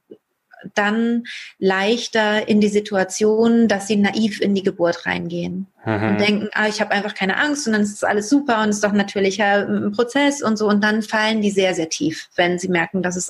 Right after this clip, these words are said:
Speaker 1: anders ist.
Speaker 2: Das kann ich mir
Speaker 1: Genau.
Speaker 2: vorstellen.
Speaker 1: Ja,
Speaker 2: Ich
Speaker 1: und das ist schlimm.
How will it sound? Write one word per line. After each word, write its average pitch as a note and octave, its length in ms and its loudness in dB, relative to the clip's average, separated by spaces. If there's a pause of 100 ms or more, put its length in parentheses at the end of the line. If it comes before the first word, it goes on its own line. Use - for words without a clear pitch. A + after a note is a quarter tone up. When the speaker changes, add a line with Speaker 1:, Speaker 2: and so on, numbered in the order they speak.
Speaker 1:
anders F3 320 -6
ist. - 380 -12 (540)
Speaker 2:
Das G2+ 180 -2
kann A2 140 0
ich G#2 60 0
mir G2 40 -2
Speaker 1:
Genau. G2+ 140 4
Speaker 2:
vorstellen. F#2+ 340 0 (420)
Speaker 1:
Ja, F#3 280 4
Speaker 2:
Ich - 60 2
Speaker 1:
und G3 80 6
das G#3+ 120 2
ist A3+ 180 0
schlimm. F#3+ 520 0